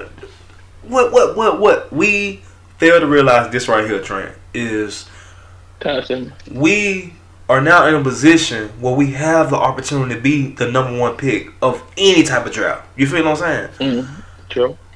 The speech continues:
Speaker 1: Not only do we have the opportunity to be the num-, number one pick in any type of draft, we now have the opportunity in the sports talk world to be leading sportscasters and shows like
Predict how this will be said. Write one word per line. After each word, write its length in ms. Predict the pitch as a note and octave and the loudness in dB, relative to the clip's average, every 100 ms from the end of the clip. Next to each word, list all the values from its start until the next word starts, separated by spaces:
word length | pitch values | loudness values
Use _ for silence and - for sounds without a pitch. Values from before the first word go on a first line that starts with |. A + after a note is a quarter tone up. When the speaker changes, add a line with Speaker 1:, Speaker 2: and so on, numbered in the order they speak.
| - | -6
Speaker 1:
Not 180 | B2+ G3 | 0 2
only 140 | C#4 | 2
do 120 | A#3 G#3 | 2 0
we 100 | G#3 | -2
have 140 | F#3 | 0
the 60 | D3+ | 0
opportunity 460 | D4+ E3+ D#3+ C3+ | 0 0 0 0
to 80 | A#2+ | -2
be 180 | C3 C#3+ | 2 2
the 80 | B2 | 4
num-, 220 | B2 A2+ | 0 0
number 220 | C3+ C3+ | 0 0
one 120 | A#2+ | -2
pick 200 | A#2+ D3+ | 0 0
in 80 | A#2+ | -2
any 160 | B2 B2 | -6 -4
type 180 | B2 G2 | -4 -6
of 80 | |
draft, 460 | G2 C#3 D#3 C3 - | 2 4 6 4 0
we 120 | D3 | 0
now 320 | C#3 C#3+ F3 | 2 0 0
have 140 | D3+ D3 | 0 0
the 60 | |
opportunity 440 | - C3+ D#3 D3+ A2+ | 2 0 -2 -6 -4
in 60 | |
the 80 | B2+ | -6
sports 800 | A2+ - - - F#3 E3+ - - - | -6 -10 -14 -6 -2 0 0 -6 -10
talk 420 | - C#3 D3 - | -4 -2 -4 -2
world 580 | C#3 D3+ C3 G#2+ G#2+ - - - | 2 4 4 2 -4 -10 -20 -4
to 180 | D#3+ C#3 | 0 2
be 420 | D3+ D#3 C3+ - - - - - - - | 2 0 0 -6 -18 -20 -20 -20 -20 -8
leading 640 | B2 D#3+ A3 F#3 D#3 B2+ - | 2 4 4 2 0 -2 -8
sportscasters 840 | - - E3+ D#3+ D#3 B2+ B2+ B2 | -8 2 4 4 2 0 0 -6
and 100 | B2+ | -6
shows 600 | A#2+ C#3+ A#2 G2 F#2+ F#2 - - | 0 4 4 2 -2 -10 -10 -2
like 260 | A2+ - | 0 0